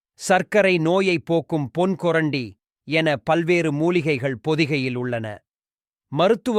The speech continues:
குணம் நிரம்பிய கள் சுரக்கும் ஆலம், சாலம், காந்தம், கூந்தல் உள்ளிட்ட ஏழு வகை பனைகள், பத்து ஆண்டுகளில் காய்த்து, காயில் உள்ள விதையால் கர்ப்பப்பை புற்றை அகற்றும் கல்வாழை, பட்டையால் பாம்பிம்,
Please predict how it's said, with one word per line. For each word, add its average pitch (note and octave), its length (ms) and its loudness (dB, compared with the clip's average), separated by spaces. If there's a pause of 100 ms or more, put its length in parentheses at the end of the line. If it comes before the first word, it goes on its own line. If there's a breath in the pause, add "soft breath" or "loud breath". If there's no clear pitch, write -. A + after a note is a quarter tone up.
குணம் F3+ 320 0
நிரம்பிய E3 460 0 (100)
கள் F#3 240 0
சுரக்கும் D#3+ 520 -2 (140)
ஆலம், D3+ 380 2 (340)
சாலம், E3 640 2 (340)
காந்தம், D3+ 680 0 (340)
கூந்தல் G3+ 440 2
உள்ளிட்ட E3 560 0 (180)
ஏழு G#3 300 4
வகை D3+ 340 0
பனைகள், C#3 500 -2 (500)
பத்து G#3 360 0
ஆண்டுகளில் E3 680 0
காய்த்து, E3 500 0 (480)
காயில் G3 400 2
உள்ள E3 260 2
விதையால் D3+ 580 0
கர்ப்பப்பை F3 640 0
புற்றை E3+ 460 -2
அகற்றும் C#3 460 -2
கல்வாழை, C#3+ 640 -2 (580)
பட்டையால் E3+ 640 2
பாம்பிம், E3 500 0